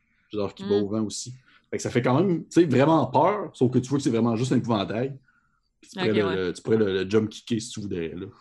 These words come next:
Speaker 2: Non, mais, euh, ce que je vais faire à la place, c'est que j'ai compris, mais je vais dézoomer puis me remettre dans un angle où est-ce qu'on fait juste comme le voir en le coin de l'écran, puis
Speaker 1: Ok,
Speaker 2: que
Speaker 1: parce que
Speaker 2: un
Speaker 1: c'est
Speaker 2: coup
Speaker 1: effrayant,
Speaker 2: qu'on
Speaker 1: ouais.
Speaker 2: c'est effrayant, tu sais. Fait que je vais donner
Speaker 1: Ouais.
Speaker 2: l'illusion que c'est vrai, là. Je vais essayer de pogner la lumière à la bonne place, puis je trouve ça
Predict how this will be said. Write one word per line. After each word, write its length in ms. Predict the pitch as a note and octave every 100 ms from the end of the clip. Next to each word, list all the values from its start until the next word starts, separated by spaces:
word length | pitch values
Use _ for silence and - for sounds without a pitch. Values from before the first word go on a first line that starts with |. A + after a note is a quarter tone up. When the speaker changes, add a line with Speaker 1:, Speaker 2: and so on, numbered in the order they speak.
| - - _ _ - - -
Speaker 2:
Non, 180 | G#3+ C#4
mais, 160 | B3+
euh, 140 | F3+ G3+
ce 80 |
que 80 | -
je 40 | A3
vais 60 |
faire 120 | G#3+
à 40 | C4+
la 60 |
place, 220 | A#3 B3 -
c'est 100 | G#3
que 360 | G#3 G3+ G3 -
j'ai 160 | F3+
compris, 480 | F3+ E3 E3 - A#3+ - - - _
mais 220 | G3+ A3
je 140 | A3+ F#3+
vais 360 | G3+ A3 A3 - _
dézoomer 680 | F3+ G3+ F#3+ G#3+ G#3+ C4 G4 _ _
puis 80 | G#3
me 120 | G#3
remettre 260 | G#3 B3
dans 240 | A3+ G#3+ G3+
un 160 | G3
angle 320 | G3 G#3+ A#3+ G#3+
où 100 | G3+
est-ce 160 | G3+
qu'on 240 | A3 A3 G#3
fait 160 | G3
juste 140 | G3 -
comme 160 | G#3+
le 80 | F#3
voir 280 | F3+ G3+ G3+
en 160 | F3+
le 80 | E3+
coin 180 | E3+ G3
de 40 | F#3
l'écran, 520 | F3 - G3+ G3+ G#3
puis 180 | - B2
Speaker 1:
Ok, 60 |
Speaker 2:
que 60 | F3
Speaker 1:
parce 120 | F3+
que 40 | F3
Speaker 2:
un 40 |
Speaker 1:
c'est 120 | E3+
Speaker 2:
coup 80 | G#3+
Speaker 1:
effrayant, 320 | G3+ F#3+ F3
Speaker 2:
qu'on 80 | E3+
Speaker 1:
ouais. 80 | F3+ - _
Speaker 2:
c'est 160 | - G#3
effrayant, 400 | G3+ G#3 F#3+ F3+
tu 60 | E3
sais. 80 | F3
Fait 100 | F3
que 40 |
je 40 |
vais 80 | F3+
donner 240 | G#3 G#3 A#3
Speaker 1:
Ouais. 60 |
Speaker 2:
l'illusion 460 | A3+ G3+ F#3+ G3+ A3
que 60 |
c'est 200 | A3 G3+
vrai, 300 | F3+ E3+ E3+
là. 120 | E3+ F3
Je 100 | E3+
vais 40 |
essayer 120 | E3
de 40 | G3
pogner 200 | F#3 F#3
la 120 | F3+
lumière 240 | E3+ F#3
à 40 | F3+
la 60 |
bonne 200 | F3 E3+
place, 220 | E3 E3+ F3
puis 80 |
je 60 | -
trouve 120 | E3
ça 280 | - D#3+ D3+